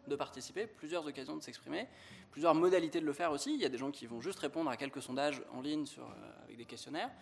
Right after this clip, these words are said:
et d'autres qui vont vouloir, euh, une explication détaillée, et, euh, ensuite qui vont soumettre un projet, et cetera. Donc en fait, il faut qu'aujourd'hui, il y ait une plus grande pluralité des manières de s'exprimer, des manières de participer. Et la Civic Tech est une des réponses à cela.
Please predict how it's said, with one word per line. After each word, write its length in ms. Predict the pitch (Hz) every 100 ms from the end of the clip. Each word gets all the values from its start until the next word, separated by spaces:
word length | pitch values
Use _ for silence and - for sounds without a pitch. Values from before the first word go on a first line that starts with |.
| - - - -
et 40 |
d'autres 240 | - -
qui 60 | 127
vont 120 | 120
vouloir, 440 | 117 131 156 180 131
euh, 100 | 117
une 120 | 120
explication 480 | 120 104 117 127 143
détaillée, 840 | 120 117 127 175 208 214 151 120
et, 60 | 120
euh, 180 | 117 120
ensuite 240 | - 165 165
qui 120 | 127
vont 100 | 131
soumettre 340 | - 147 139
un 80 | 123
projet, 380 | - 117 139 180
et 40 |
cetera. 260 | - - - - - -
Donc 100 | 143
en 60 | 175
fait, 180 | 233 160
il 40 |
faut 120 | -
qu'aujourd'hui, 600 | 180 165 156 147 151 175
il 40 | 185
y 40 |
ait 20 |
une 140 | 139 135
plus 160 | 190
grande 200 | 185 208
pluralité 500 | - 160 139 139 180
des 100 | 165
manières 260 | 127 139 147
de 80 | 131
s'exprimer, 420 | 120 - 135 160
des 80 | 143
manières 240 | 123 147
de 80 | 139
participer. 540 | 123 - - - - - - - - -
Et 60 | -
la 80 | -
Civic 220 | 165 165
Tech 200 | 214 185
est 120 | -
une 220 | 226 240 190
des 100 | 135
réponses 340 | 135 165 196
à 60 |
cela. 120 | 135